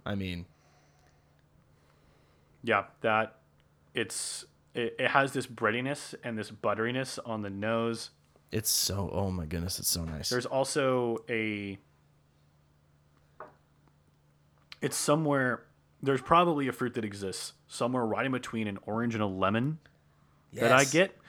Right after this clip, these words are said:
Speaker 2: That's just really bright and inviting to me.
Speaker 1: Is it?
Speaker 2: It has a little bit of salt, a little bit of almost a
Speaker 1: It's like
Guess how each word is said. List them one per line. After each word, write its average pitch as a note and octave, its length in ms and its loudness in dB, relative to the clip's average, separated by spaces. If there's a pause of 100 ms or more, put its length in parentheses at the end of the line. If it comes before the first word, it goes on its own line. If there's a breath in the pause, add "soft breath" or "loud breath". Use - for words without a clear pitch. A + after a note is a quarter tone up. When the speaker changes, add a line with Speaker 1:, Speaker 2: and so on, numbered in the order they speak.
(220 loud breath)
Speaker 2:
That's A2+ 200 -2
just A2+ 240 -8
really B2 800 -2
bright B2 600 0
and G#2+ 120 -6 (200)
inviting A2 640 2
to - 100 -10
me. F#2 340 -10 (2250 soft breath)
Speaker 1:
Is B2+ 80 -6
it? B2+ 80 -10 (1080)
Speaker 2:
It C3 60 2
has C#3+ 100 2
a C#3+ 80 4
little C#3+ 280 2
bit E3 140 0
of D#3 100 -4
salt, B2+ 480 0
a A#2 60 -2
little B2 240 0
bit B2+ 300 2
of A2 340 2
almost A2+ 500 -2
a G#2 460 -2 (800)
Speaker 1:
It's - 140 -10
like D3 160 -6